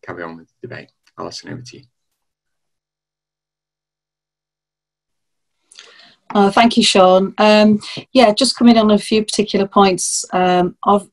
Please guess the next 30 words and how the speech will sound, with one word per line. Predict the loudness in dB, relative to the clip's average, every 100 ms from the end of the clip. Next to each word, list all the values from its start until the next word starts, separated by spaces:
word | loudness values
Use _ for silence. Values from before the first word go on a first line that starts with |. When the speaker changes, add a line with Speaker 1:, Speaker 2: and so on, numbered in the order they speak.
| _
Speaker 2:
uh, | -4 -2 -2
as | -2
a | -2
council, | -2 -2 -4 -2 0
we've | 0 0
got, | -2 -2 -2 -10 -6
uh, | -4 -2
massive | -4 -4 -6 -4
plans | -4 -2 -2 -4
under | -4 -2 -2
our | 0 -2 -4 -12 -20 -12
economic | -10 -4 -2 -2
strategy. | -4 -2 -2 -2 -2 0 0 -4 _ _ _
Uh, | -4 -2
the | 0
We | 0
Are | 0 -2
Wigan | -2 -4
strategy | -4 -4 -6 -4 -2
is | -2
really | -2 -2 -2
about | -6 -8 -6
placing | -6 -4 -6 -6
ourselves | -6 -6 -6 -4 -6 -8 -12 -14 _ _ -10
at | -10
the |
centre | -4 -4 -2 -6
of |
the | -4
North | -6 -6